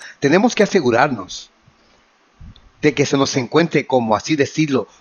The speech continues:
llorando entre el pórtico y el altar, clamando a Dios, diciendo, "Señor,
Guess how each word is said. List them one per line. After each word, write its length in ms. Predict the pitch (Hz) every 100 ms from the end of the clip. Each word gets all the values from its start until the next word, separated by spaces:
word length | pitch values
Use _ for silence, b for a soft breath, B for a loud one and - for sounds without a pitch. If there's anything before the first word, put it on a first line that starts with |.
| -
llorando 500 | 135 131 170 165 127
entre 240 | 127 113 104
el 60 |
pórtico 440 | - 170 - - 101
y 100 | 98
el 100 | 90
altar, 440 | 87 98 87 78 _ _ _ _ b _
clamando 500 | - 120 120 151 160
a 60 | 117
Dios, 240 | 113 143
diciendo, 400 | 110 - 156 151
"Señor, 760 | 127 147 131 156 180 175 123